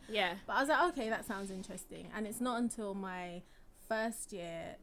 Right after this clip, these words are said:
Speaker 2: like, the summer holiday after the first year of university, I spent a weekend at a very reputable strategic consulting firm,
Speaker 1: Mm-hmm.
Speaker 2: and I did, you know, like, real life consulting. They, they had a real problem. They had partners there who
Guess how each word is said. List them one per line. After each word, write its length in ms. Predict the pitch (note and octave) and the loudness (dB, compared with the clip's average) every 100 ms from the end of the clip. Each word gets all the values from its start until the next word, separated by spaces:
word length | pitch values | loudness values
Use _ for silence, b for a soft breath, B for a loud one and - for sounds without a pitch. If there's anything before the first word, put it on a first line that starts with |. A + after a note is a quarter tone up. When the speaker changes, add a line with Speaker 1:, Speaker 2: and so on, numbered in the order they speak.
| - | -8
Speaker 2:
like, 180 | F3+ | -8
the 80 | - | -6
summer 300 | G3 G3+ F#3+ | -6 -4 -4
holiday 480 | G3 F3+ F3 F3 F3 | -4 -4 -6 -6 -6
after 640 | F3 E3+ - - F3+ F3+ - | -8 -10 -10 -10 -8 -10 -10
the 60 | F#3+ | -10
first 320 | - F3 - | -8 -8 -8
year 100 | F3 | -10
of 60 | F3+ | -10
university, 640 | F3+ F3+ F3 E3+ - F#3 | -10 -8 -8 -10 -12 -12
I 100 | F3+ | -12
spent 480 | E3+ - G3+ F#3+ F#3 | -12 -10 -8 -8 -8
a 60 | F#3+ | -10
weekend 720 | F3 F#3 F3+ - E3+ E3 E3 - - | -10 -10 -10 -10 -8 -8 -12 -14 -8
at 400 | E3+ - - - b b b - | -8 -8 -12 -14 b b b -12
a 60 | F#3 | -8
very 400 | E3+ F3+ E3+ E3 | -6 -6 -6 -8
reputable 760 | E3+ F3 F3 - F#3 F3 E3+ E3+ | -10 -10 -12 -12 -12 -12 -12 -14
strategic 680 | - - G3 - F#3+ F3+ - | -18 -14 -12 -10 -12 -12 -12
consulting 540 | - E3+ F3+ E3 E3+ E3+ | -10 -8 -10 -10 -12 -12
firm, 320 | - - - A3+ | -12 -12 -4 0
Speaker 1:
Mm-hmm. 120 | A#3 | 2
Speaker 2:
and 180 | A3+ C4+ | 0 -2
I 100 | E3+ | -8
did, 360 | - F3 E3+ E3 B B B - | -12 -10 -12 -14 B B B -12
you 80 | F#3+ | -8
know, 180 | F3+ E3+ | -8 -8
like, 140 | E3+ F3+ F3+ | -10 -10 -4
real 200 | G3 F3+ | -4 -4
life 260 | E3+ E3+ - | -6 -10 -8
consulting. 880 | F#3 - F#3 F3 - F3+ F3 F3 F3 | -8 -6 -8 -8 -8 -8 -8 -8 -10
They, 140 | F3 - | -10 -10
they 80 | G3 | -8
had 140 | F#3+ | -8
a 60 | G3 | -8
real 180 | G3 G3 | -6 -6
problem. 680 | F#3+ G3+ F#3 F#3+ F#3+ F#3+ F#3+ | -6 -6 -6 -6 -6 -8 -8
They 80 | F3+ | -2
had 200 | F3 - | -2 0
partners 460 | - G3 F#3 F#3+ - | -2 -4 -4 -8 -8
there 300 | G3 G3+ F#3 | -8 -8 -8
who 240 | F#3+ F#3+ | -6 -6